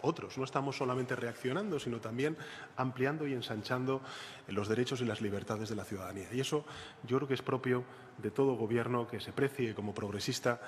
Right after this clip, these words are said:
y al menos esa es, eh, una de las señas de identidad que, lógicamente, nosotros tratamos de imprimir a toda la acción política que, que ponemos en marcha, ¿no? Proteger derechos de los ciudadanos en esta era del Internet, de, de la inteligencia artificial,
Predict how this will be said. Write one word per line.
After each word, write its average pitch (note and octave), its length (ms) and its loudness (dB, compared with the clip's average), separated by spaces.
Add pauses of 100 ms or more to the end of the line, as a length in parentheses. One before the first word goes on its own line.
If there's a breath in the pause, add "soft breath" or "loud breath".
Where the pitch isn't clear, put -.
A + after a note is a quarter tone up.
(320 loud breath)
y G2 60 -4
al G2 100 -2
menos A#2 240 2
esa G#2+ 300 0
es, A#2 320 0
eh, G#2 320 -6
una A#2+ 180 2
de A#2 60 0
las G#2 140 -2
señas A2+ 240 0
de A2 60 -2
identidad G#2 360 -2
que, G#2 120 -8
lógicamente, G#2+ 540 -2
nosotros G#2+ 500 -4 (280 loud breath)
tratamos C3+ 440 2
de C3 80 2
imprimir A#2+ 460 2 (100)
a A#2 120 -4
toda B2 200 2
la A#2 100 0
acción A2 280 -4
política G#2+ 440 -6
que, F#2+ 240 -10 (300 loud breath)
que A2 120 0
ponemos G#2 360 -2
en E2 120 -8
marcha, D#2 280 -8
¿no? C3 120 -2
Proteger C#3 500 2
derechos B2 480 0
de A#2+ 60 -4
los A2 120 -6
ciudadanos C3 580 0 (460 loud breath)
en A#2+ 120 2
esta C3+ 240 4
era A#2+ 160 4
del G2+ 240 0
Internet, C3 580 4
de, G2 180 0
de F#2 140 -6
la G2+ 100 -4
inteligencia A2+ 480 4
artificial, A#2 560 2